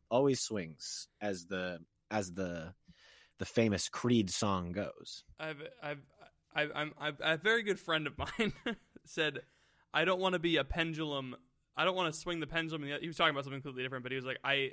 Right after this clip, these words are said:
Speaker 2: don't want the pendulum to swing in the other direction. I wanna stop the pendulum."
Speaker 1: Okay.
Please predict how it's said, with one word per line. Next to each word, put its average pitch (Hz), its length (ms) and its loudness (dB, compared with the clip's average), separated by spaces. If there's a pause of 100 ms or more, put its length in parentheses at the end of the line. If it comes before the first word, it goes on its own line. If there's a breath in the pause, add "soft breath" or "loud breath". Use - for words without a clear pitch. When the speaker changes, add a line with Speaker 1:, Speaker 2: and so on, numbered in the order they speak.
(100)
Speaker 2:
don't 143 180 -6
want 139 180 -6
the 139 60 -10
pendulum 139 340 -6
to 127 60 -8
swing 135 220 -6
in 127 60 -8
the 127 60 -6
other 120 160 -8
direction. 127 380 -4
I 123 60 -4
wanna 123 220 -8
stop - 400 -6
the 135 60 -10
pendulum." 185 500 -4 (580)
Speaker 1:
Okay. 120 280 4